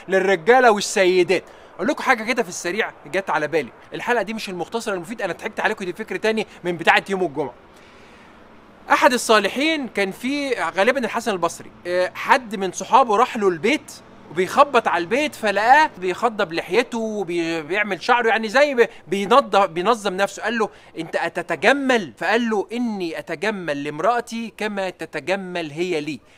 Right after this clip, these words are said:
فالحلقه دي للرجاله والستات، مش معنى ان احنا رجاله نبقى مكرمشين وشعرنا واقع ومناخيرنا جايه على الشمال. اهتموا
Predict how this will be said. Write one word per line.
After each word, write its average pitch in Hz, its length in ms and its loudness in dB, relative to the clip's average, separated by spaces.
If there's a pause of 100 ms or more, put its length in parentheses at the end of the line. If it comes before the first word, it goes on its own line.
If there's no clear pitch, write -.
فالحلقه 175 400 0
دي 196 140 -6
للرجاله 190 460 -4
والستات، 156 560 -6 (140)
مش 147 160 -12
معنى 214 200 0
ان 185 80 -2
احنا 196 240 0
رجاله 190 440 0
نبقى 165 220 -4
مكرمشين 165 580 -4 (180)
وشعرنا 202 540 2
واقع 214 340 4 (160)
ومناخيرنا 190 580 0
جايه 214 200 2
على 165 80 4
الشمال. 156 400 -6 (440)
اهتموا 202 720 4